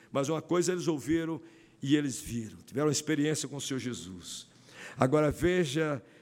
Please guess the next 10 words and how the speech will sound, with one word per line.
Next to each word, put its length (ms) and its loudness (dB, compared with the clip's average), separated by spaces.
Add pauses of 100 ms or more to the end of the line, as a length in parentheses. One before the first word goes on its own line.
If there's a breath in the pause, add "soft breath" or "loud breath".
(120)
versículo 440 0
dezenove 680 4
para 240 -14
nós 260 -14
terminarmos. 800 -12 (1200 loud breath)
Maria, 380 8
porém, 500 -4 (960)
jovem, 540 6
viu, 140 -4
irmãos? 360 -10